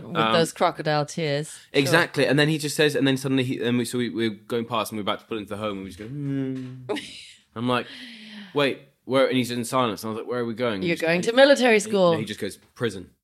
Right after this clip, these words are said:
Speaker 2: And I was
Speaker 1: What
Speaker 2: like,
Speaker 1: a
Speaker 2: "I
Speaker 1: guy.
Speaker 2: don't wanna go to prison. It was just a crocodile." And I was thinking, "How many years am I gonna get for that?
Speaker 1: <laughs>
Speaker 2: Ten crocodile, one year per crocodile. I'm gonna be in here.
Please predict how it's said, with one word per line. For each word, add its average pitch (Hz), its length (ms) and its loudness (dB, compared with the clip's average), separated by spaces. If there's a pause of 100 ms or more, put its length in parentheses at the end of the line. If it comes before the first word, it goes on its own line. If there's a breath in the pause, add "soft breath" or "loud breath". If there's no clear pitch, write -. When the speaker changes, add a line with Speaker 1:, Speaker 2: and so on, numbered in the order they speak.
(100)
Speaker 2:
And 127 140 -6
I 127 120 -8
was 147 60 2
Speaker 1:
What 285 220 10
Speaker 2:
like, - 20 10
Speaker 1:
a 320 40 12
Speaker 2:
"I 359 80 12
Speaker 1:
guy. 427 440 10
Speaker 2:
don't 339 80 2
wanna 349 380 10
go 320 400 8
to 233 60 -8
prison. 294 380 4
It 294 60 6
was 320 340 6
just - 300 10
a 320 120 0
crocodile." 269 640 8
And 233 80 2
I 196 40 2
was 180 100 2
thinking, 185 240 -2
"How 214 120 4
many 220 160 6
years 214 500 10
am 196 80 4
I 185 80 8
gonna 180 160 6
get 175 160 8
for 180 60 0
that? 233 460 6
Speaker 1:
<laughs> - 40 -8
Speaker 2:
Ten 220 300 4
crocodile, 208 440 8
one 202 280 6
year 202 260 6
per 196 120 -2
crocodile. 196 600 4
I'm 214 160 4
gonna 202 120 0
be 202 120 2
in 196 60 2
here. 185 260 4